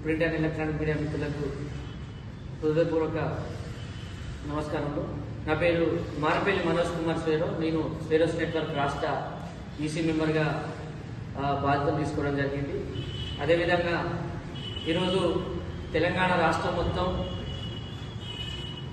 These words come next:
ఓవైపుగా రాష్ట్రం మొత్తం వర్షాలతోటి, వరదలతోటి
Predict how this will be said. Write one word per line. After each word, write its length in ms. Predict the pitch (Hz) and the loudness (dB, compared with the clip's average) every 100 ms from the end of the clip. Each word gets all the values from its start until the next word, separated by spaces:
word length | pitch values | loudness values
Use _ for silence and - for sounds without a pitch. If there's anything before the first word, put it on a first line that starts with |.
| 156 | 4
ఓవైపుగా 500 | 170 175 185 190 190 180 - - - - - - - - - | 6 8 6 6 6 6 4 2 -4 -6 -6 -6 -8 -6 2
రాష్ట్రం 380 | 156 165 202 180 | 2 4 2 2
మొత్తం 580 | 175 180 175 156 - 147 | 2 2 2 2 2 4
వర్షాలతోటి, 840 | 156 196 180 - 180 180 175 165 | 4 4 4 4 2 2 0 2
వరదలతోటి 840 | 151 156 180 180 175 170 170 170 | 4 4 4 4 4 2 0 -2